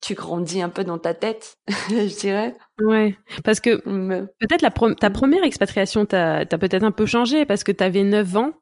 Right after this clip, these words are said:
Speaker 2: t'arrivais dans un pays,
Speaker 1: Oui,
Speaker 2: euh,
Speaker 1: voilà, donc tu sais, je me souviens pas trop, enfin, parce que j'étais petite, donc, euh, j'avais
Speaker 2: Ouais.
Speaker 1: pas vraiment réalisé, euh, ce qui se passait. Donc je suis arrivée en France en C M deux, euh,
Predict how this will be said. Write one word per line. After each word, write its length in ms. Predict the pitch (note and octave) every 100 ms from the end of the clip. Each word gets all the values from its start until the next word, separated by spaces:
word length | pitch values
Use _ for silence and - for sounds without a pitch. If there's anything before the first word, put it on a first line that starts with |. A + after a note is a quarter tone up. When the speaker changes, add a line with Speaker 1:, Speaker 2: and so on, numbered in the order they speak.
| _
Speaker 2:
t'arrivais 340 | - F#3 G#3 F#3+
dans 220 | G3 G3
un 60 | F#3+
pays, 300 | G#3 G3+ G#3
Speaker 1:
Oui, 160 | G3+ F#3
Speaker 2:
euh, 100 | D#4
Speaker 1:
voilà, 400 | C4 B3+ C4 A3
donc 340 | G#3 G#3 G#3
tu 80 | -
sais, 180 | E4 C4+
je 100 | G#3+
me 120 | G3
souviens 400 | F#3+ - G3+ F#3+
pas 180 | F#3 F#3+
trop, 320 | - - A3
enfin, 560 | G#3+ - F3 E3+ E3 E3
parce 180 | F#3 -
que 80 | F3+
j'étais 200 | - E3+
petite, 400 | - - A3 E3+
donc, 280 | D#3+ D#3+
euh, 140 | E3 E3
j'avais 220 | E3 G#3
Speaker 2:
Ouais. 80 | G3+
Speaker 1:
pas 120 | G3
vraiment 260 | F3 E3 E3+
réalisé, 720 | E3 D#3+ D#3+ E3 E3+ F3 E3
euh, 80 | D3+
ce 100 | -
qui 120 | -
se 60 | -
passait. 380 | E3 F3 F#3+ F3
Donc 200 | D#3+ D#3+
je 60 |
suis 80 | F3+
arrivée 220 | D#3 D#3+
en 100 | D#3+
France 340 | D#3+ F#3+ F#3+ E3+
en 80 |
C 180 | D#3+ -
M 200 | E3 D#3+
deux, 100 | D#3+
euh, 340 | F#3 F#3 F3